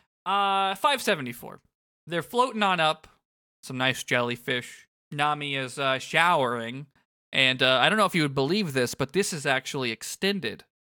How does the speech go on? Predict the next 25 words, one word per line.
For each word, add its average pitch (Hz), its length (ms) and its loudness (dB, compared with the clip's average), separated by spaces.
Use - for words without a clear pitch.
Uh, 131 220 4
they 143 140 4
put, 190 280 -2
they 175 140 2
put 202 220 0
in 185 140 0
more 175 300 -2
of 110 140 -4
this - 380 -14
in 151 140 -6
the 135 140 0
anime 120 340 -4
than, 120 260 -8
uh, 113 220 -4
originally 113 540 -8
drawn. 117 500 -6
Can 156 100 -4
you 170 60 0
imagine 170 420 0
them 156 140 -2
extending 151 720 -6
a 139 80 -6
Nami 143 340 0
showering 156 440 -8
sequence? 160 460 -16